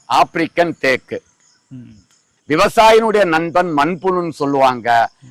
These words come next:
Speaker 1: அந்த மண்புழுவை மாறி, பசுமை பூமி மண்புழு மாறி இன்னைக்கு செயல்பட்டுக்கிட்டு இருக்கு. ஐயா, நான் ஒரு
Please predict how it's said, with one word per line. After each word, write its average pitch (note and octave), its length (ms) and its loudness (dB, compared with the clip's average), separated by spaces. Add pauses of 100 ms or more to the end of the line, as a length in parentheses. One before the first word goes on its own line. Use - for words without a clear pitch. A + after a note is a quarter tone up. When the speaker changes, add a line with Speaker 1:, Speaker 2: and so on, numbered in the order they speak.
Speaker 1:
அந்த D#3+ 360 0
மண்புழுவை A#3 680 4
மாறி, E3+ 540 2 (240)
பசுமை B3+ 500 2
பூமி A3 480 0
மண்புழு F#3+ 560 -2
மாறி D#3 280 0
இன்னைக்கு C#3 420 -8
செயல்பட்டுக்கிட்டு A2+ 680 -10
இருக்கு. - 220 -20
ஐயா, F3+ 480 2
நான் F#3+ 300 2
ஒரு F#3+ 260 2